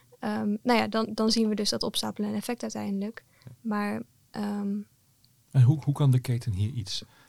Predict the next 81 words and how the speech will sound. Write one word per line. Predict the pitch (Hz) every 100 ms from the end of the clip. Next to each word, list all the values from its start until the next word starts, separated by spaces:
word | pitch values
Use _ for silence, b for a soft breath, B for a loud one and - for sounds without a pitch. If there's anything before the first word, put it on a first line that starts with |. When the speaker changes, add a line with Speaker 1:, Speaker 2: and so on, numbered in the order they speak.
| b
Speaker 3:
tegen | - 120 98 95
doen? | 95
Of | 85 82
wat, | 113 -
wat | 123 -
kunnen | 151 131
ze | 95
hier | 76 82
met | 90
deze | 90 85 -
informatie? | - - - - 160
Speaker 2:
Ja. | - 120 _ B B -
Nou | 101
ja, | 107
ik |
denk | 120 123
dat | 120
het | -
misschien | 123 117
even | 113 110 113
ter | 113 110
aanvulling, | 107 117 139 143 135
hè, | 110
dus, | 117 104
zeg | 120
maar, | 107
dat | 98
die | 98 95 92 98
vooroordelen | 117 101 110 101
of | 101
stereotypen | 107 98 95 117 117
van, | - 92
hè, | 98 101
die | 101
is | 95
zo, | 101 101 101 104
die | 107
is | 101
zo, | 104 92
die | 90
is | 90
zo, | 110 120 131
dat | 98
doen | 95 95
mensen | 87 -
ook | 87
wel | 78
omdat | 90 -
ze |
weinig | 82 80 87
tijd | 101 101
hebben. | 107 110 110 B B B B
Hè, | 113
dat | 123 120
is | 110 -
de, | 101
dat | 98 110
is | 98
één | 110 117
factor, | 120 120 135
maar | 117
wat | 107 107
we | 107
weten, | 107 120 127
wat | 107 101
bijvoorbeeld | 107 101 -
ook | 120
speelt, | - 113 110
is | 104 95
de, | 104 104 101 98 98
hè, | 113
de | 117
interacties, | 117 120 113 123 - 90 -
hè, | 101
de, | 120
en | 104
de, | 107
en | 95
de |
wederzijdse | 104 110 107 101 -
bejegening. | 107 113 117 107 98 123